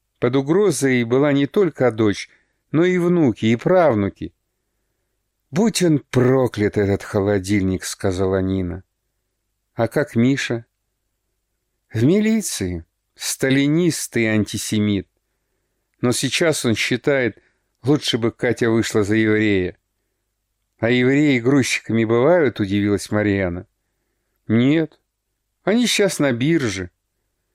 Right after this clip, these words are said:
«Ну уж лучше на бирже». «Да», — задумчиво сказала Марьяна.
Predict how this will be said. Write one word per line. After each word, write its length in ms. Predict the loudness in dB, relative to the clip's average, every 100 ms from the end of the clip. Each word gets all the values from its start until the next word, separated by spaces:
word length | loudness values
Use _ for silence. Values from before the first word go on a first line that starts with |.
| _ _ _ _ _ _ _
«Ну 180 | -2 2
уж 200 | 2 2
лучше 320 | 0 0 0
на 180 | 2 2
бирже». 640 | 2 2 2 0 -6 -8 -12 _ _ _ _ _ _ _ _ -4
«Да», — 680 | -2 0 0 2 0 -2 -8
задумчиво 720 | -4 -4 -2 -2 -2 -4 -6
сказала 540 | -8 -4 -2 0 0 0
Марьяна. 640 | 0 -2 -2 -4 -6 -12